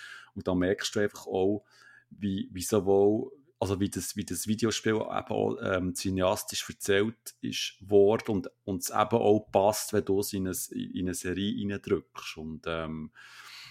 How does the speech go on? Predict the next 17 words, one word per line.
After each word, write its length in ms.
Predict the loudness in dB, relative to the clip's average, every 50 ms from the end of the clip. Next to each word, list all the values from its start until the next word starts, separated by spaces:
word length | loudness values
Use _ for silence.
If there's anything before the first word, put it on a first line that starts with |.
| -18 -16 -6 -2
aber 160 | -2 0 2
die 80 | 2 2
erste 180 | 2 2 0
Staffel 400 | 0 2 4 4 2 2 0 -4
ist 100 | -4 -4
jetzt, 340 | -4 -4 -4 -6 -10 -10 -10
äh, 200 | -10 -10 -10 -10
die 80 | -10 -8
ist 80 | -8 -6
jetzt 160 | -6 -6 -4
fertig 680 | 0 2 2 2 2 0 -2 _ _ -4 -2 -2 -2
und 240 | -2 -4 -4 -6 -8
es 120 | -12 -12 -8
passiert 540 | -8 -6 -6 -2 2 6 8 6 6 6
alles 240 | 2 0 0 -2 -4
auf 80 | -4 -4
dem, 140 | -4 -4